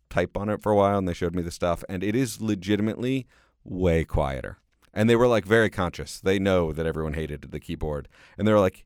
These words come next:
"You see, type on it, and it's quieter, and it feels nice, and all the reports are faster." Hopefully we'll get to play with one and do a full review, but it's really nice that they seem to actually listen to people,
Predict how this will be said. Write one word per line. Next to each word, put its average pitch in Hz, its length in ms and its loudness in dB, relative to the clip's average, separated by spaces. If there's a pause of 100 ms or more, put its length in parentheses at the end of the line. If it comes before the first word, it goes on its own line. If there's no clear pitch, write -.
"You 107 120 -6
see, 190 200 -6
type 175 280 -6
on 104 120 0
it, 78 140 -6
and 92 100 -8
it's 92 140 -12
quieter, 127 520 2
and 98 100 0
it - 80 -6 (200)
feels 127 300 0
nice, 120 380 0
and 95 120 -4
all 113 220 2
the 120 80 4
reports 110 340 -2
are 107 60 -4
faster." 101 500 -2 (280)
Hopefully 143 360 0
we'll 113 140 0
get 110 160 -4
to - 80 -4
play 110 200 2
with 101 180 2
one 107 160 2
and 98 80 0
do 95 100 -2
a 92 60 0
full 156 340 0
review, 123 640 2 (540)
but 120 180 2
it's 117 220 -2
really 135 320 0
nice 113 340 -2
that 107 220 -2
they 104 100 0
seem 107 240 -4
to 104 100 0
actually 98 360 -4
listen 90 400 -2
to - 120 -8
people, 80 520 2